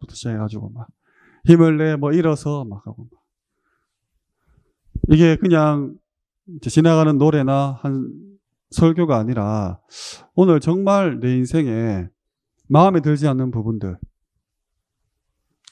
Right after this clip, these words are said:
근데 이미 각인 뿌리 체질되어서 바꿀 수 없는 부분들.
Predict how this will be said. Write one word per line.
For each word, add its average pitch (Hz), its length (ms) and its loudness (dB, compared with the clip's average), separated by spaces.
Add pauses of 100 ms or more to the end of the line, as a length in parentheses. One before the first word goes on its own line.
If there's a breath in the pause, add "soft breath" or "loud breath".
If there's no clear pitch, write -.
(1600)
근데 165 440 4
이미 156 380 0 (1400)
각인 127 420 2
뿌리 135 220 -2
체질되어서 123 960 -2 (1200)
바꿀 196 340 2
수 151 120 -2
없는 131 260 -2
부분들. 101 540 -8